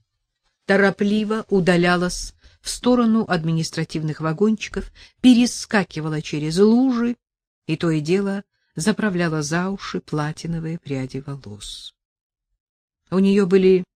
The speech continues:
длинные-предлинные ноги, облачённые в стильный джинсовый комбинезон, прямые плечи, под курткой бенетон, изящные уши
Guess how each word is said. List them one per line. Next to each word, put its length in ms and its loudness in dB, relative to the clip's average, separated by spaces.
длинные-предлинные 1500 4
ноги, 440 4
облачённые 720 -2
в 60 -14
стильный 800 -4
джинсовый 680 -4
комбинезон, 720 -2
прямые 440 4
плечи, 540 -2
под 220 -2
курткой 680 -4
бенетон, 720 0
изящные 800 0
уши 500 -4